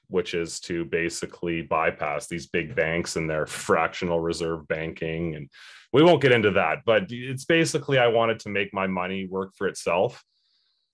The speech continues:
and be able to have a real part in that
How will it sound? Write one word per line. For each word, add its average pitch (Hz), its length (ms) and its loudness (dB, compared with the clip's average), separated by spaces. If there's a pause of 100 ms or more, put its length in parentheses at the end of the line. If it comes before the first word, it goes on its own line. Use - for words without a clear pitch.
(260)
and 87 640 -4 (100)
be 98 140 -2
able 95 140 0
to 92 80 2
have 92 260 0
a 90 80 0
real 90 460 -4
part 95 340 -4
in 107 140 -8
that 123 360 -2